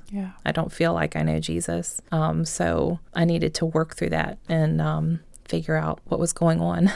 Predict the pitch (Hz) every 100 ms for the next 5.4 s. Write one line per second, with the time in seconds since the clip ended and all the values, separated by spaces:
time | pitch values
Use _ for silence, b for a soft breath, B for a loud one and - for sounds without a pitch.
0 | - 214 196 196 190 - - 170 170 -
1 | - 175 170 170 165 - 165 170 175 180
2 | - b b b - - 208 185 180 180
3 | 190 226 202 - 190 185 - 185 175 165
4 | - - 160 - - - - 180 185 190
5 | 185 180 - -